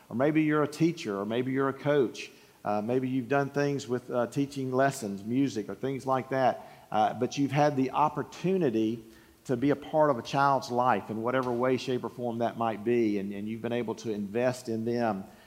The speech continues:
uh, through your words and through your deeds. And so we all have this privilege, this opportunity to, uh, to see these young ones grow up, uh, in the things of the faith. And so how do we travel well? What's the destination we want to reach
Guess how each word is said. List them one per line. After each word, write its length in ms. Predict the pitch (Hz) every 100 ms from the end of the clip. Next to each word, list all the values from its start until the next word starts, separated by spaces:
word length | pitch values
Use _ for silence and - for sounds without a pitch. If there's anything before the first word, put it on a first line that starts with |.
| - -
uh, 200 | 104 101
through 160 | 104 127
your 140 | 120
words 360 | 113 123 127 110
and 120 | 107
through 120 | 123
your 120 | 113
deeds. 440 | 107 117 127 113 -
And 100 | 101
so 140 | 120
we 140 | 110 107
all 220 | 165 175
have 220 | 151 131
this 120 | 117
privilege, 580 | - - 160 110 104 104
this 160 | 107 120
opportunity 840 | 127 123 - 147 139 117 101 101 - - - - -
to, 300 | 120 110 107
uh, 200 | 104 98
to 140 | -
see 440 | 104 - 147 143 120
these 260 | 117 104
young 240 | 123 139 135
ones 220 | 110 101
grow 320 | 123 131 127
up, 320 | 127 95 - - - - -
uh, 220 | 98 98
in 120 | 113
the 80 | 110
things 280 | 135 127 101
of 40 |
the 60 | 104
faith. 420 | - 127 113 104
And 160 | 107 98
so 140 | 113
how 200 | 92 143
do 60 | 151
we 220 | 135 135
travel 500 | - 143 143 139 131
well? 420 | 120 123 107 90
What's 240 | 101 120 -
the 100 | 117
destination 680 | 123 123 110 110 113 107
we 120 | 107 113
want 200 | 117 104
to 40 |
reach 440 | 113 120 104 -